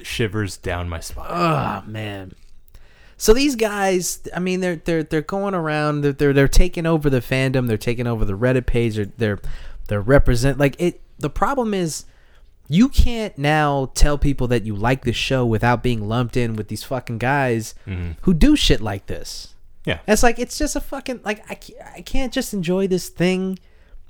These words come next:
Speaker 2: without other, like, these guys coming in and fucking ruining it.
Speaker 1: It's like, you know, when you're really standing up for the First Amendment and these Nazis just come in.
Speaker 2: <laughs> You know,
Speaker 1: <laughs>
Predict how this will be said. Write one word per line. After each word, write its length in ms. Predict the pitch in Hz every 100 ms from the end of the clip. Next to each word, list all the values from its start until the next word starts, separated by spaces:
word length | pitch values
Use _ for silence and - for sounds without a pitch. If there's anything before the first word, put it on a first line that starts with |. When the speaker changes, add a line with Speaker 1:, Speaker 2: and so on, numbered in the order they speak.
| - -
Speaker 2:
without 480 | 151 170 175 - - - - -
other, 320 | 165 165 160 -
like, 220 | - 165 -
these 160 | 156
guys 340 | 151 156 160 151
coming 300 | - 147 147
in 320 | 147 147 143 - - _ -
and 100 | 117
fucking 320 | 151 - 117
ruining 460 | 123 147 151 143 139
it. 180 | 139 - - -
Speaker 1:
It's 180 | 143 -
like, 240 | 202 196 -
you 100 | 170
know, 140 | 165
when 140 | 139
you're 120 | 127 107
really 520 | 101 127 123 117 110
standing 340 | - 117 107
up 140 | 107 -
for 100 | 95
the 60 |
First 320 | - 95 -
Amendment 420 | 87 87 101 104 -
and 80 |
these 180 | 90 87
Nazis 480 | 85 85 101 135 135
just 160 | 160 -
come 200 | 196 180
in. 160 | 226
Speaker 2:
<laughs> 380 | 262 - 254 -
You 180 | 269 247
know, 220 | 240 240
Speaker 1:
<laughs> 240 | 254 151